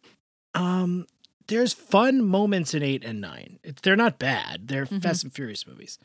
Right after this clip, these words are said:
Speaker 2: Yeah.
Speaker 1: I know, like, if I was doing this from one to nine, it'd be easier. But since I'm going
Speaker 2: Okay. Well, you
Speaker 1: backwards.
Speaker 2: can do that
Speaker 1: Well,
Speaker 2: then.
Speaker 1: no, now
Speaker 2: You
Speaker 1: I
Speaker 2: can
Speaker 1: wanna
Speaker 2: do that
Speaker 1: go,
Speaker 2: if you
Speaker 1: now
Speaker 2: want.
Speaker 1: I wanna go backwards.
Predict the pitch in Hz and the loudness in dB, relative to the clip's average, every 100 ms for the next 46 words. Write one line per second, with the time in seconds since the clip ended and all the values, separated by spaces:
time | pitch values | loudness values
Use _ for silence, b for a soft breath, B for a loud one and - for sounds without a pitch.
0 | B 180 B B - 208 311 359 330 277 | B -12 B B 6 8 8 8 8 8
1 | 240 208 202 247 294 330 233 285 254 214 | 8 6 8 6 6 4 2 2 2 0
2 | 180 - - 196 170 143 135 165 160 175 | -2 -6 -4 -2 -2 -4 -2 0 0 -4
3 | - 170 170 - 160 - _ _ _ - | -2 -2 -2 -6 -16 -20 _ _ _ -20
4 | - 208 160 175 165 143 135 127 110 - | -12 -6 0 2 2 -2 -4 -8 -8 -12
5 | 58 - _ _ b _ _ 143 131 151 | -16 -20 _ _ b _ _ 0 2 4
6 | 151 151 196 180 139 160 147 370 480 440 | 6 10 10 10 8 8 8 4 0 0
7 | 233 214 202 196 190 185 185 180 175 156 | 2 4 4 6 8 8 8 8 8 6
8 | 147 139 147 143 139 123 104 87 73 - | 4 4 4 4 4 2 -2 -8 -12 -16
9 | - | -18